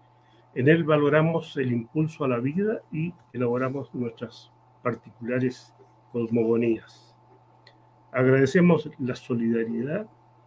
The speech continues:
generosidad y amistad brindada por nuestros anfitriones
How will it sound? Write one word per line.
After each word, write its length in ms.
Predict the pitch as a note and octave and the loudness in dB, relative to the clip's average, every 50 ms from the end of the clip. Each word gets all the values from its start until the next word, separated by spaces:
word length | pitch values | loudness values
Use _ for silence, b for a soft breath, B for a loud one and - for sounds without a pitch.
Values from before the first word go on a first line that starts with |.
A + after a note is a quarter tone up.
| _ _ _ _ _ - _ | _ _ _ _ _ -10 _
generosidad 800 | - D3 D3+ D#3+ D#3 C#3+ C3+ - - C3 B2+ C3+ D3 E3+ F#3 F3 - _ _ _ _ _ _ - | 2 4 4 4 4 4 2 0 0 0 0 0 2 0 -2 -4 -8 _ _ _ _ _ _ -10
y 160 | - A#2 C#3+ | -4 0 2
amistad 500 | D#3 E3 F3+ E3+ F3 - - E3+ F3+ G3 | 2 4 4 2 0 0 -2 -2 -2 -2
brindada 600 | F#3 C3+ B2+ C3 C3 B2+ C3+ C#3 C#3 D3+ C#3+ C#3+ | -2 -2 -2 -2 0 0 0 0 0 0 -2 -4
por 160 | C3 B2 A#2 | -4 -6 -4
nuestros 400 | A#2+ A#2+ - - - A#2 A2+ - | -4 -4 -4 -4 -6 -10 -8 -6
anfitriones 680 | A#2+ A2+ - - A2+ - - C3 C#3 C#3 D#3 D3+ - - | -8 -8 -8 -8 -12 -8 -4 -2 0 0 0 -2 -4 -8